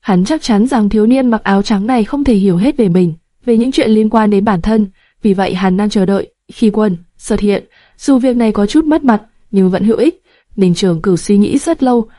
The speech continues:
cuối cùng, trước khi trời tối, hắn chậm rãi mở miệng, "Ta là tuyệt đối, là cá thể duy nhất,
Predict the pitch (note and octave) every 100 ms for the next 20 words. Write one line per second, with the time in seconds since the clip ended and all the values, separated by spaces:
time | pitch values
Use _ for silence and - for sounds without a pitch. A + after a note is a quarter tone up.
0 | _ - G#3+ A3+ B3+ F#3 - - B3+ -
1 | A3+ G#3+ F#3 F#3+ F#3 B3 _ _ F#3+ F3
2 | - F3+ G3 B3+ A3+ E3 F#3 - _ _
3 | _ G#3 F#3 F3+ E3+ F#3+ F3 F#3 F3 C4
4 | - _ _ - G3+ G#3 G#3 G3+ A#3 C#4
5 | F#3+ A#3 A#3 E4